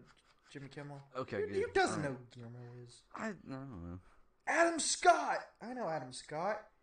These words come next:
Speaker 2: Adam
Speaker 1: He's an
Speaker 2: Scott.
Speaker 1: actor.
Speaker 2: Oh, yeah, wasn't he that guy from Parks and Rec?
Speaker 1: Yeah.
Speaker 2: Yeah.
Speaker 1: It's,
Speaker 2: Ben
Speaker 1: it's him,
Speaker 2: from
Speaker 1: Ben
Speaker 2: Parks and
Speaker 1: from
Speaker 2: Rec.
Speaker 1: Park and Rec, Parks and Rec.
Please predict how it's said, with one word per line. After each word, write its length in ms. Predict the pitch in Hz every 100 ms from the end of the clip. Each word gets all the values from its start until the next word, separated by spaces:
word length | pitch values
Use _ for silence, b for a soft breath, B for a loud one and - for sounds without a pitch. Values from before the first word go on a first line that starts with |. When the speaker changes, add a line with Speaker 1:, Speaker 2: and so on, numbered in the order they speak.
| -
Speaker 2:
Adam 340 | 180 196 185
Speaker 1:
He's 200 | 233 220
an 60 | 180
Speaker 2:
Scott. 100 | 156
Speaker 1:
actor. 500 | 156 185 175 208 208 208 b b b -
Speaker 2:
Oh, 80 | 240
yeah, 140 | 226 -
wasn't 300 | 226 226 233
he 80 | 226
that 240 | 208 202
guy 120 | - 190
from 160 | 175
Parks 300 | 160 175 -
and 80 | 165 165
Rec? 140 | 170 269
Speaker 1:
Yeah. 240 | 359 175 - _ _
Speaker 2:
Yeah. 440 | 185 190 175 160 131
Speaker 1:
It's, 140 | 101 -
Speaker 2:
Ben 120 | 170
Speaker 1:
it's 100 | 165
him, 200 | 269 247
Speaker 2:
from 140 | 151
Speaker 1:
Ben 160 | 147 240
Speaker 2:
Parks 340 | 170 135 -
and 100 | 147
Speaker 1:
from 120 | 147 151
Speaker 2:
Rec. 100 | 170
Speaker 1:
Park 220 | 190 190
and 80 | 185
Rec, 240 | 185 -
Parks 240 | 185 180 175
and 100 | 175
Rec. 140 | 190